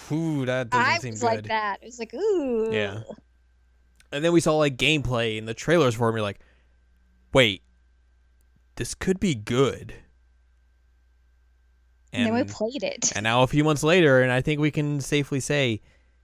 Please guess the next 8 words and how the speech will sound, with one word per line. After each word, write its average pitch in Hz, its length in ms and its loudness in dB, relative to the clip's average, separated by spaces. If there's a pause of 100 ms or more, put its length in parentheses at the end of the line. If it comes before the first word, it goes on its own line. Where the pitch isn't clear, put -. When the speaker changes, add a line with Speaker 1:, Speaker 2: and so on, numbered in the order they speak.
(760)
Speaker 1:
this - 180 -4
is 165 100 2
good. 113 600 0
<laughs> - 260 -14
Speaker 2:
It's 247 240 -6
really, 247 420 2
really 208 400 0
good. 208 540 -2